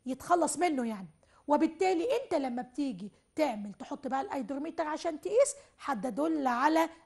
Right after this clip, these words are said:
القراءة الحقيقية لهذا المحلول. يبقى انت دلوقتي خدت شروط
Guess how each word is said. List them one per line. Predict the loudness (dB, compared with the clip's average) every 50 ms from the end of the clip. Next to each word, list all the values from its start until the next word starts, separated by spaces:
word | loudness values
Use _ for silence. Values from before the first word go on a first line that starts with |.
| 2 2
القراءة | 2 2 0 -4 -6 -4 -2 -2 0 0 0 0 0 -2 -2 -4 -6 _ -4 -2
الحقيقية | -2 -2 -4 -6 -10 -10 -10 -10 -8 -6 -4 -2 0 0 0 -2 -2 -4 -8 -12 _ -8
لهذا | -6 -6 -4 -4 -4 -4 -4
المحلول. | -6 -6 -8 -10 -12 -12 -14 -12 -14 -14 -18 -20 _ _ _ _ _ _ _ _ _ _ _ _ _ _ _ _ _ _ _ _ _ _ _ _ -10
يبقى | -8 -6 -6
انت | -4 -2 -2
دلوقتي | 0 2 4 6 6 6 4 2
خدت | -2 -2 -2 -2 -4 -6
شروط | -8 -6 -4 -2 0 4 6 6 6